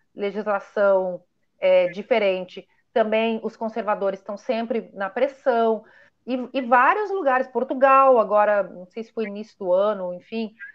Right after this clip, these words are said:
é, também já começaram a querer, é, trazer de volta esse debate. Então, assim, é, é um, uma, um jogo de, de puxa, né, e estica, né? Eu vou, eu vou deixar pra Bruna falar um pouco, porque eu falei bastante,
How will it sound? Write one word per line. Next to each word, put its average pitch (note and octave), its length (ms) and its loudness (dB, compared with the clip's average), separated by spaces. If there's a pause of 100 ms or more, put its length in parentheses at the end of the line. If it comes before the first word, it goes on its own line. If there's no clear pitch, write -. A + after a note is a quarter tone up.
é, F#3+ 160 4
também A3+ 400 0
já A3 140 -2
começaram G#3 680 -2
a F#3+ 40 -8
querer, F#3 520 -4 (380)
é, F3+ 200 -2
trazer G3 420 0
de F#3+ 100 -8
volta F3+ 680 4
esse F3+ 220 -10
debate. B3+ 560 0
Então, A#3 220 -4
assim, C#4 340 -10 (280)
é, A#3+ 180 2 (600)
é C#4+ 140 -4
um, A#4+ 500 -10
uma, D4 360 -8
um C4+ 100 -4
jogo C4 320 4
de, D4 540 -4 (160)
de G#3+ 180 -10
puxa, B3+ 680 -2 (360)
né, A3 240 2
e A#3 60 -2
estica, C4 640 -6
né? G3+ 360 -6
Eu G#3 60 -6
vou, C4 360 -2 (100)
eu G#3+ 80 -6
vou G#3+ 100 -4
deixar C#4 220 -2
pra E4 120 -2
Bruna B3+ 380 -2
falar G#3+ 240 -2
um A3 80 -4
pouco, G#3 340 -8
porque - 220 -16
eu F3+ 260 -10 (160)
falei F3+ 220 -6
bastante, F3+ 600 -8